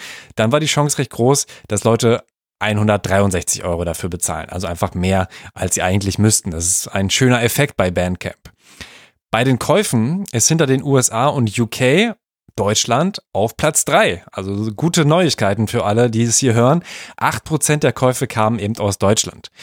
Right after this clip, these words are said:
Bei der Generosität ist Deutschland allerdings nicht auf den Top-Plätzen, sondern auf Platz elf. Also die Generosität, schwer auszusprechendes Wort,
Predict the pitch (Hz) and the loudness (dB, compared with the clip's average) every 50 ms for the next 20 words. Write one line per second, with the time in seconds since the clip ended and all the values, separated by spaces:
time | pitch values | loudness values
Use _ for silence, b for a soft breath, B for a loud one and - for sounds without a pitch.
0 | B B B B B B - 101 110 113 107 107 - 123 120 127 135 123 110 117 | B B B B B B -2 0 2 2 0 0 -2 0 2 4 4 2 4 4
1 | 123 123 120 117 107 - - - 135 139 160 196 202 - - - 139 123 - - | 2 2 2 0 -2 -2 -2 0 4 4 4 4 4 0 -2 -2 -2 -2 0 2
2 | 131 131 135 - 139 127 - 123 127 127 127 131 131 123 - 110 113 139 160 - | 2 2 2 2 0 -2 0 0 0 2 2 2 0 0 0 2 4 4 4 2
3 | - 92 98 92 - - 95 - - 104 - - - - 98 - - - 131 127 | 0 -2 -2 -2 0 -2 -2 -2 -2 -4 -4 -4 -2 -4 -2 -2 0 0 0 -2
4 | B B B B B B - 113 117 - 123 107 127 117 - - 123 123 - - | B B B B B B 0 2 2 4 4 2 0 0 0 -2 -2 0 -2 -4
5 | _ _ - 98 92 92 95 - - - - - - - _ - 110 104 98 90 | _ _ 0 0 0 0 -2 -4 -6 -8 -10 -18 -20 -20 _ -10 -6 -4 -2 -2
6 | 95 95 95 110 104 120 120 107 104 95 104 117 113 113 113 104 - - 131 135 | -2 -2 0 2 2 2 2 2 0 2 2 2 2 2 0 0 0 2 2 4
7 | 147 - - - _ _ _ - - - - - - - - - - - - - | 4 2 0 -4 _ _ _ -20 -20 -16 -14 -12 -12 -10 -10 -10 -10 -8 -8 -8
8 | - - 110 104 110 107 104 101 101 110 120 139 135 | -8 -6 -4 -2 0 0 0 2 4 4 4 4 4